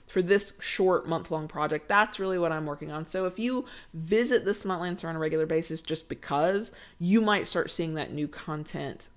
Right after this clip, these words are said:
pop up, uh, but it won't be blog content. In order to give myself the time to do that, um, I'm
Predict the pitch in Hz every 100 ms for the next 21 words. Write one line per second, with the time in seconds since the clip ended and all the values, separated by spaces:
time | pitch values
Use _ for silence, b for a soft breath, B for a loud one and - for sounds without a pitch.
0 | - - 151 151 151 196 - B B B
1 | B 139 131 147 - 151 147 165 175 175
2 | - 147 - - - _ _ _ _ _
3 | - - - - 190 - 190 214 226 233
4 | - 202 196 185 202 185 180 185 165 -
5 | 175 170 170 - 170 165 160 160 - 185
6 | 285 254 139 180 254 - B B B B
7 | B - 185 180 170 165 - - 175 175
8 | 175 175 170 175